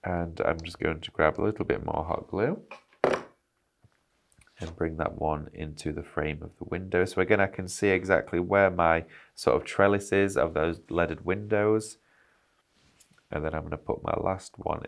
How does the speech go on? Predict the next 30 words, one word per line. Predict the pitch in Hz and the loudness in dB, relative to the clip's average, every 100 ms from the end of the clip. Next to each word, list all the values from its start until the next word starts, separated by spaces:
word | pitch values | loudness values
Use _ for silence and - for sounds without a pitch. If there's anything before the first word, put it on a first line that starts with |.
| - | -6
in | 73 76 95 - - | -4 -4 -8 -12 -10
at | - | -10
the | - | -4
bottom, | - 82 - 82 | -4 -4 -8 -8
just | 85 82 - | -6 -6 -6
round | 78 78 82 | -6 -6 -8
here. | - 80 101 151 - _ _ _ _ _ _ _ | -8 -4 -4 -6 -12 _ _ _ _ _ _ _
So | - | -6
I'm | 80 | -6
just | 82 | -6
bending | - 80 80 78 | -4 -2 -2 -4
the | |
wire, | 78 78 | 0 0
'cause | 80 90 | -2 -6
of | 90 | -6
course | 95 - | -6 -2
you | 104 | -4
won't | 90 | -4
see | - 80 | -4 -2
that | 80 - | 0 0
cable. | - 76 78 - 123 - - - - - - _ _ _ _ _ | 0 -2 0 2 0 0 -14 -16 -16 -18 -20 _ _ _ _ _
Put | - | -2
a | |
little | 78 85 - | -2 -4 -6
bit | - - | -4 -4
of | - | -4
hot | - - | -6 -6
glue | - 50 50 | -6 -6 -6
just | - 50 - - - | -8 -12 -12 -20 -20
there | 101 95 85 113 | -12 -6 -4 -4